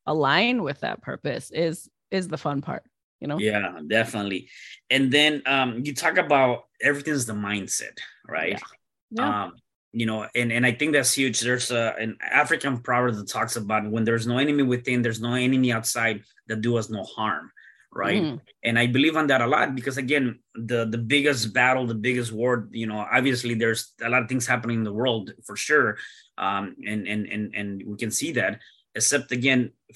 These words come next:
Speaker 2: for a human being, for an individual, the biggest war taking place is the one inside your head,
Speaker 1: Oh,
Speaker 2: right?
Speaker 1: yes.
Speaker 2: And,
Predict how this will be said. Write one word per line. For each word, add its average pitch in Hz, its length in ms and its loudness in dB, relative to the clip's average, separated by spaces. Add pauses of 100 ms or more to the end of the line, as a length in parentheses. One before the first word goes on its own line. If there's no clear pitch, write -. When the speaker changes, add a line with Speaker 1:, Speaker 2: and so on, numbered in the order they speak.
Speaker 2:
for 131 160 0
a 120 80 2
human 127 420 0
being, 127 440 0
for 113 220 -6
an 101 100 -6 (120)
individual, 123 720 2 (380)
the 113 200 -4
biggest 139 440 2
war 127 640 2 (420)
taking 139 360 0
place 127 280 0
is 123 80 -4
the 117 100 0
one 113 220 0
inside 113 400 -2
your - 160 -10
head, 98 280 -6 (220)
Speaker 1:
Oh, 185 60 2
Speaker 2:
right? 160 160 4 (540)
Speaker 1:
yes. 156 220 -2
Speaker 2:
And, 120 240 2